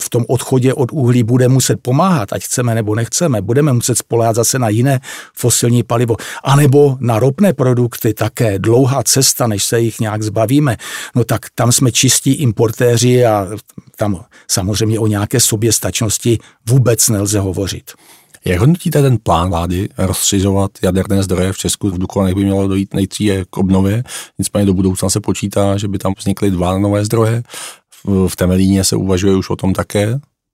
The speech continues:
Speaker 1: Ano, je to součástí v státní energetické koncepce, má to i širokou podporu, není tam nějaký střet, eh, vládní strana kontra opozice na rozvoji jaderné energetiky,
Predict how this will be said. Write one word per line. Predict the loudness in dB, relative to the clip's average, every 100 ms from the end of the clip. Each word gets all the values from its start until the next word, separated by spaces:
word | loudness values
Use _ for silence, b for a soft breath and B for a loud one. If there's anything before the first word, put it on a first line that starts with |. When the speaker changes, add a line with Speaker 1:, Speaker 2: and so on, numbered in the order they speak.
| _ B B B B B 0
Speaker 1:
Ano, | 4 6 6 6
je | 4
to | 4 2
součástí | 2 0 2 2 0 2 4 6 4
v | 0 -2 -2 -4
státní | -8 -8 -6 -4 -2 0
energetické | 0 0 -2 -2
koncepce, | 0 0 0 0 -2 0 2
má | 4 2 2
to | 2
i | 2
širokou | 0 -2 -2 -2 -4
podporu, | -4 -6 -2 0 2 2 0 B B B -2
není | 2 2 2
tam | 2 2 2 0 0
nějaký | 0 0 0 0
střet, | 0 0 0 0 -2
eh, | -2 0 0
vládní | 0 -2 0 0
strana | 0 0 0 0 0 -2
kontra | -2 -2 0 -2
opozice | -2 -2 0 2 0 0 0
na | 2 0
rozvoji | 0 -2 0 2 2 2
jaderné | 0 0 0
energetiky, | 0 -2 -2 -2 -2 -4 0